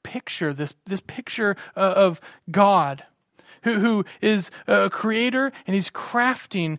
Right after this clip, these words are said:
you. And nobody comes out of the womb broken in the sense that God didn't know what he was doing. You say, "How could, how could this person be dealt this hand of cards?" And mentally or emotionally or physically, it looks like they weren't given what other people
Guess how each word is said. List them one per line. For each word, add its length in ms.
you. 400
And 560
nobody 560
comes 380
out 160
of 60
the 60
womb 460
broken 680
in 140
the 80
sense 300
that 180
God 240
didn't 220
know 160
what 160
he 100
was 240
doing. 460
You 80
say, 160
"How 360
could, 220
how 120
could 180
this 120
person 420
be 120
dealt 320
this 300
hand 240
of 100
cards?" 420
And 280
mentally 500
or 240
emotionally 800
or 180
physically, 600
it 100
looks 180
like 140
they 120
weren't 260
given 320
what 120
other 200
people 400